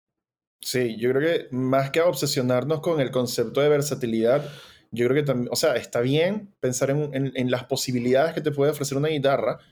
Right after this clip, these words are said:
eh, inclusive, o sea, versatilidad, yo di-, yo hablo de que, "Ah, que qué bola es la versatilidad", pero siempre digo, por ejemplo, que el puff es una cápsula que puede hacerlo todo. Entonces,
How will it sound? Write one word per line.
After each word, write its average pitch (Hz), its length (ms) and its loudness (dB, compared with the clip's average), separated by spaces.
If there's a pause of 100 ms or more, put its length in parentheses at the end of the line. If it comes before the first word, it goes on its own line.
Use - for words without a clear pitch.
(420)
eh, 113 260 0
inclusive, 131 540 2
o 117 60 2
sea, 123 140 2 (340)
versatilidad, 127 1200 0
yo 127 220 0
di-, 135 100 0
yo 127 140 4
hablo 135 140 4
de 160 80 2
que, - 120 0
"Ah, 139 180 4
que 113 120 -4
qué 117 80 0
bola 139 180 4
es 156 40 0
la 165 80 4
versatilidad", 139 540 -2
pero 123 260 2 (360)
siempre 135 360 2
digo, 156 140 4
por 156 120 2
ejemplo, 139 280 2
que 147 380 2
el 120 200 -2
puff 147 400 -2 (520)
es 123 100 -2
una 139 140 2
cápsula 156 260 2
que 139 60 4
puede 131 120 4
hacerlo 143 280 2
todo. 120 420 0 (340)
Entonces, 127 460 0